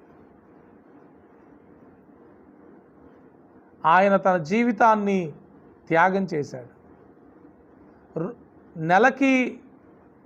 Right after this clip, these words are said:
ముప్పై రోజులుంటే పదహారు రోజులు ఉపవాస ప్రార్థన చేసుకునేవాడంట ఆయన. మరి రోజు ఇడిచి రోజు చేసుకునేటోడో,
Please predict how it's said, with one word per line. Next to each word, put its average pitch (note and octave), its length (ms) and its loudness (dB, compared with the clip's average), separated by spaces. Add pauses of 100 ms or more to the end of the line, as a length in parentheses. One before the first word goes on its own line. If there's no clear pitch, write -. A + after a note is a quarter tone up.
(240)
ముప్పై G3 360 0
రోజులుంటే G3+ 1000 0 (560)
పదహారు F#3 480 4
రోజులు A3 320 0
ఉపవాస G3+ 460 0
ప్రార్థన F3+ 340 -2
చేసుకునేవాడంట C#3 600 -8
ఆయన. A#2 160 -16 (1700)
మరి C3 120 -8
రోజు F3 220 -4
ఇడిచి F3+ 240 -6
రోజు E3+ 360 -4
చేసుకునేటోడో, F3+ 840 -6